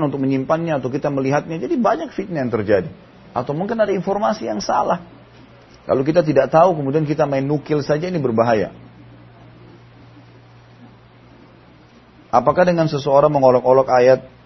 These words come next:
Allah, Rasul, malaikat, mereka harus mengucapkan kalimat syahadat lagi karena disuruh At-, At-Taubah menyatakan dirinya kafir setelah beriman? Tentu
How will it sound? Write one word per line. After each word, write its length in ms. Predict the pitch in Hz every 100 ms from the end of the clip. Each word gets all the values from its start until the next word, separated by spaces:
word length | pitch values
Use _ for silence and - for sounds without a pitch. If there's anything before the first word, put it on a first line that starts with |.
| -
Allah, 540 | 120 110 98 123 135 -
Rasul, 480 | 107 104 135 110
malaikat, 480 | 98 98 117 123 101
mereka 400 | 85 104 113 123
harus 240 | 127 - - - - -
mengucapkan 560 | 113 107 131 - 123
kalimat 320 | 113 107 104
syahadat 320 | 101 101 107 107
lagi 240 | 113 123
karena 240 | 110 101
disuruh 420 | 101 95 120 117 101
At-, 240 | - 113 -
At-Taubah 880 | 98 - 120 123 95 80 - - -
menyatakan 500 | 101 107 107 120 120
dirinya 320 | 104 107 107 101
kafir 320 | 117 117 110
setelah 260 | 90 98 95
beriman? 460 | 92 90 104 139 - - - - 185
Tentu 240 | 202